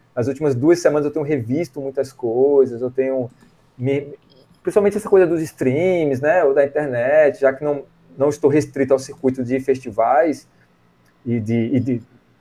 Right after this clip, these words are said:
e de cinema ou de lançamentos dos streams, assim,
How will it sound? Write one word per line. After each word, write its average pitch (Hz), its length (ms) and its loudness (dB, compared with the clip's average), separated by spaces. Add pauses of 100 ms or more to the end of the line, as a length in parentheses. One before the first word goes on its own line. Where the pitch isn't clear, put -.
(100)
e 131 80 0
de 135 100 0
cinema 139 680 4
ou 135 260 6
de 135 100 2
lançamentos 139 680 2
dos 127 180 -4
streams, 127 580 -4
assim, 131 460 -6